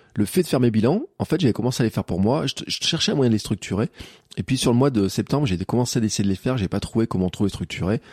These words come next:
J'ai trouvé cette formule-là de Pierre Dron pour, euh, comment lui propose de les structurer. J'ai dit, tiens, c'est une bonne idée.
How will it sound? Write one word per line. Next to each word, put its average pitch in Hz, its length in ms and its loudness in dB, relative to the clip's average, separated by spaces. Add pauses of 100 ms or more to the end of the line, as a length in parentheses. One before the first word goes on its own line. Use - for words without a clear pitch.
(220)
J'ai - 140 -4
trouvé 160 260 2
cette - 160 -6
formule-là 117 460 2
de 98 40 -4
Pierre 92 200 -4
Dron 107 220 0
pour, 85 240 -2
euh, 78 260 -2
comment 101 240 2
lui 117 160 4
propose 98 340 -2
de 92 60 2
les 90 40 2
structurer. 107 480 -2
J'ai 107 60 0
dit, 82 100 -4
tiens, 139 160 -2
c'est - 120 -2
une 87 80 0
bonne 139 160 2
idée. 95 220 0